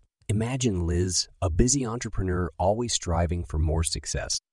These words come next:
She began practicing mindfulness during her morning routine, savoring each sip of tea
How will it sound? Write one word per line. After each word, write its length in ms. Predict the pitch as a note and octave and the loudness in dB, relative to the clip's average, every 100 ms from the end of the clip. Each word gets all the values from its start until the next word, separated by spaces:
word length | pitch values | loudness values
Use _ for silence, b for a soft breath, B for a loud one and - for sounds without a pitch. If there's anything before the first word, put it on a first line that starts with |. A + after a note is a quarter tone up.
| _ _ _ | _ _ _
She 120 | - | -2
began 320 | A#2+ B2 C#3 | 0 2 0
practicing 600 | D3 - G#2+ - G#2+ F#2 E2+ | 4 4 4 0 -2 2 2
mindfulness 540 | E2 F#2 F2 E2+ E2+ | 2 2 -2 0 -2
during 300 | - F#2 F2+ | 0 -2 0
her 120 | D#2 | 2
morning 340 | D2 E2 E2+ D#2 | 2 0 0 0
routine, 460 | D2+ - D#2+ C2 - _ _ | 0 0 -2 -4 -8 _ _
savoring 560 | - - A#2+ B2+ G#2 F#2+ - | -2 4 4 4 2 0 -4
each 280 | B2 - | -4 0
sip 200 | - A#2+ | 2 0
of 160 | G2+ - | -2 -4
tea 360 | - A2 E2 | -4 -4 -4